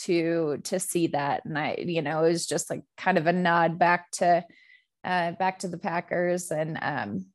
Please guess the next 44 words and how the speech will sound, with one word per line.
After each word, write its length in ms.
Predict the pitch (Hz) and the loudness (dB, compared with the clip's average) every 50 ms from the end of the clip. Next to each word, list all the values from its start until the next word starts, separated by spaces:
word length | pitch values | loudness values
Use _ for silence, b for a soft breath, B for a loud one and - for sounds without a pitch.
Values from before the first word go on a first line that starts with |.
| _ _ _ - | _ _ _ 2
yeah, 280 | 165 175 165 131 127 | 6 6 8 8 8
it, 260 | 147 180 196 190 - 202 | 8 8 6 6 2 -2
he's, 500 | - - 233 220 214 208 - - - - | 0 2 2 4 4 2 2 -2 -2 -4
he's 240 | 214 - 214 208 | -2 -2 -2 0
gonna 200 | 220 247 226 220 | 2 2 2 4
be 160 | 208 202 208 190 | 4 2 2 2
missed. 320 | 190 202 214 - - - | 2 0 -2 -2 -4 -2
He 100 | - 196 | 0 2
was 200 | 185 185 185 185 | 2 2 2 4
a, 380 | 185 180 175 175 175 170 190 185 - _ _ _ _ _ _ _ _ | 4 6 6 6 4 2 0 -4 -12 _ _ _ _ _ _ _ _
he 140 | - 208 202 | -4 -2 0
was 100 | 190 185 | 0 2
a 40 | 190 | 2
good 180 | 202 196 185 | 0 0 0
player. 360 | - - 180 170 175 180 180 180 | 0 2 2 4 4 4 4 2
I 120 | 180 190 | 2 0
think 240 | 185 - 180 190 - | -2 -6 -8 -6 -4
he 80 | - | -2
has 260 | 185 185 180 180 180 - | 0 0 0 0 -2 -2
a 100 | - 185 | -2 -2
lot 220 | 180 175 175 170 | 0 0 -2 -2
of 80 | 170 - | -4 -6
potential 560 | - - - - 170 170 180 - - 170 175 180 | -10 -6 -4 -4 -4 -2 -2 -2 -2 -2 -2 -2
to, 300 | - 185 165 165 160 175 b b b b _ | -2 0 0 2 0 0 b b b b _
to 160 | - - 196 | 2 2 2
grow 440 | 180 - 180 175 180 170 170 170 170 | 2 2 2 4 4 6 6 6 4
even 360 | 170 165 165 180 170 175 185 | 2 2 0 -2 -4 -4 -4
more. 380 | - - 170 175 180 196 214 214 | -4 -2 0 2 2 4 2 2
And 440 | 202 - - 170 175 170 170 170 175 - b b b b b _ - | 0 -2 -2 -2 -2 -4 -6 -8 -8 -12 b b b b b _ 0
it's 180 | - 185 - | 0 2 4
unfortunate 580 | 202 180 190 - 190 170 175 - - 180 175 175 | 4 2 4 4 4 4 4 2 0 -2 0 2
that 180 | 208 - - - | 2 2 2 2
we're 80 | 175 | 0
not 240 | 170 170 175 180 - | 0 0 -2 -2 -4
gonna 120 | 196 180 | -4 -4
be 60 | 175 185 | -2 -2
able 200 | 180 170 170 165 | -2 -4 -4 -6
to 40 | |
see 300 | 185 - - - 170 185 | -6 -4 -2 0 0 2
that, 380 | 180 196 196 196 202 196 - - | 4 6 6 6 6 4 4 2
and 360 | - 170 175 170 165 165 175 170 | -2 -2 0 0 0 0 0 0
that 140 | 165 113 | 0 2
we 120 | - 180 170 | 0 0 0
may, 400 | 175 170 160 156 160 175 175 | -2 -4 -4 -4 -6 -6 -8